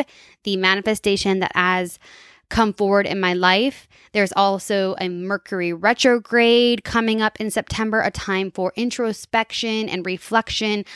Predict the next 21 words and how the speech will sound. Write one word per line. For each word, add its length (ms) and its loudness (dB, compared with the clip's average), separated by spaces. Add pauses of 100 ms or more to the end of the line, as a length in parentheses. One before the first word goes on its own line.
(160)
around 440 2
the 60 2
past 680 0 (340)
and 760 2 (140)
going 320 2
into 540 0
oneself. 880 0 (320)
And 180 -2
so 400 2
I 380 2
am 340 0
going 280 -2
to 200 -4 (140)
honor 320 4
this 240 -2
call 480 2
to 180 -6
make 340 -2
space 460 -2
in 220 -8
September 760 0